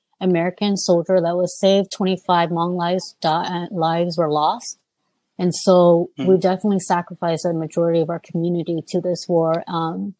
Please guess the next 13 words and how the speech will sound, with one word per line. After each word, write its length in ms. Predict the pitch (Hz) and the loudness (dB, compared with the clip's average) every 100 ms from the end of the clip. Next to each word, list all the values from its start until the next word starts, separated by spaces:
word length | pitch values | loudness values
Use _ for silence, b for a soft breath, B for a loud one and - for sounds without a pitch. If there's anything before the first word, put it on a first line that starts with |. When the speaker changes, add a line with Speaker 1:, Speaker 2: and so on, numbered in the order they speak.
| _ _ _ - - | _ _ _ -20 -8
Speaker 1:
and 120 | 190 180 | 0 4
so 100 | 202 | 4
after 340 | 202 247 214 | 4 2 4
losing 500 | 180 190 202 196 185 - _ _ _ | 6 6 6 2 2 -4 _ _ _
part 160 | 196 196 | 2 2
of 120 | 175 | 4
their 120 | 185 | 4
identity, 560 | 170 165 180 185 175 170 | 2 2 2 2 4 2
my 120 | 170 | 0
parents 360 | 180 190 185 - | 0 0 0 -4
came 320 | - 175 170 | 0 2 2
to 180 | - 160 | 0 0
the 120 | 165 | 2